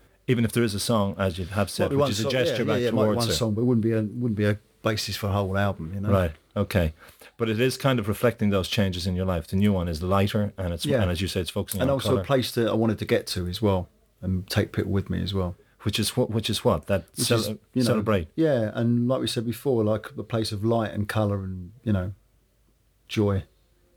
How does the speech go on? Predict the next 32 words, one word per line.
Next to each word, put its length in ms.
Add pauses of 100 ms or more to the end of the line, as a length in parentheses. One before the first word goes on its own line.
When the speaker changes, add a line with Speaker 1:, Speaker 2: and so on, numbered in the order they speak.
Speaker 1:
All 120
right, 180
and 120
it 80
even 200
has 180
a 40
kind 220
of 80
Brendan 320
Behan 360
influence, 580 (560)
or 280 (220)
aspiring 640
towards 340
Brendan 360
Behan. 380 (120)
Speaker 2:
Yeah. 200 (600)
Well, 320
yeah. 200 (840)
Speaker 1:
Which 180
is? 340 (260)
Speaker 2:
Which 200
is, 140
uh, 120
there 120
is 120
no 120
drinking 380
after 260
you're 80
dead. 300